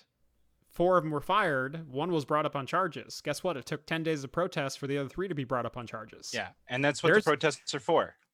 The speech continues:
Speaker 1: There's accountability.
Speaker 2: Yeah.
Speaker 1: And how many times has there not been accountability? And I'll stop there.
Speaker 2: Yeah.
Speaker 1: I'll, I'll get off my,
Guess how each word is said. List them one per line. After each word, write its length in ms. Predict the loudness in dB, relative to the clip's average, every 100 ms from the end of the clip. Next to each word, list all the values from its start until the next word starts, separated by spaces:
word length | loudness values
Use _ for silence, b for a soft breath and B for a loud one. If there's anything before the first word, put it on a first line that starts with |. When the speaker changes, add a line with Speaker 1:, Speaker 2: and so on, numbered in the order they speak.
| 4
Speaker 1:
There's 220 | 4 4
accountability. 840 | 2 2 2 2 2 0 -2 -14 _
Speaker 2:
Yeah. 260 | 2 6 6
Speaker 1:
And 100 | 4
how 140 | 2
many 160 | 4 4
times 300 | 2 0 0
has 160 | -2 0
there 260 | 0 2
not 420 | 6 6 4 -2 -18 _ _ -4
been 200 | -2 -2
accountability? 840 | 0 0 0 -4 -4 -6 -16 _ _ _ _ _ _
And 140 | -2 0
I'll 80 | 0
stop 320 | 0 -4 -4
there. 200 | -14 -16 _ _ _ _ _ _ -16
Speaker 2:
Yeah. 100 | -16 _ _ -4
Speaker 1:
I'll, 160 | -2
I'll 140 | 0 -2
get 160 | 0
off 200 | 2 2
my, 360 | 0 0 0 -2